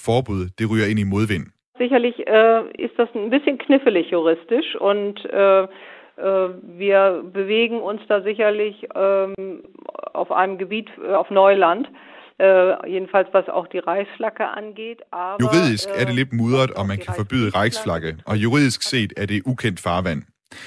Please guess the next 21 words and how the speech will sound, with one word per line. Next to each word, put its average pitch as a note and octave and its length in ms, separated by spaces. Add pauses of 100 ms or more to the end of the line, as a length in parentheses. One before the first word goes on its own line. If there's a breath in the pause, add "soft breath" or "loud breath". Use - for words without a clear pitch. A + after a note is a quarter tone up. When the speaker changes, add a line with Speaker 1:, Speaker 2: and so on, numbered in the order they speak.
(120)
Speaker 1:
I A2 100
forhold C#3 300
til A2 180
Reichskrigsflagge, G#2+ 920
altså F#2+ 280
krigsflaget, G#2+ 600 (280 soft breath)
så - 140
mener B2+ 240
Rose G#2+ 340
Gert G2 200
Schiffler B2 360
ikke, G#2+ 260
at F#2+ 80
der G2+ 60
kan G2+ 140
være F#2+ 140
nogen G2+ 200
tvivl, G#2 340
for F2+ 240
delstaten G2+ 640
Brandenburg G#2+ 580